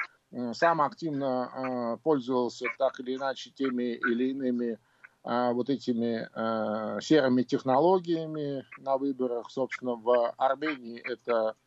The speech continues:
абсолютная норма, как бы они не обижались на нас сейчас, потому что, как известно, э, про, э, армянскую изнанку могут говорить только армяне, причем вот, э,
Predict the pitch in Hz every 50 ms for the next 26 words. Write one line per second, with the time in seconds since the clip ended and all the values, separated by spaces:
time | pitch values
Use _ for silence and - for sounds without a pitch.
0 | _ _ - 143 139 - - 151 147 156 151 135 - 123 123 120 123 139 165 185
1 | 196 190 165 156 156 139 - - 156 143 131 127 139 139 143 139 147 151 139 135
2 | 139 135 127 139 135 127 147 143 131 127 120 - - 131 131 135 127 123 120 -
3 | - 127 - - 135 127 120 117 - - _ _ _ _ _ _ _ _ - 131
4 | - 127 123 - 139 127 - 151 127 117 139 147 147 135 - - 135 127 123 120
5 | - - - _ _ _ _ - 120 117 117 110 - 131 135 135 131 131 127 123
6 | - 135 127 123 123 127 - - 135 127 139 160 160 156 143 - - - 143 135
7 | 120 117 131 139 147 147 139 - 139 139 139 135 135 120 131 135 117 113 123 131
8 | 135 143 139 123 - - 139 131 120 - 131 123 120 117 123 143 143 147 151 147
9 | 139 123 - 123 120 - - 147 131 131 135 127 - 113 117 123 131 127 _ -
10 | 139 127 120 120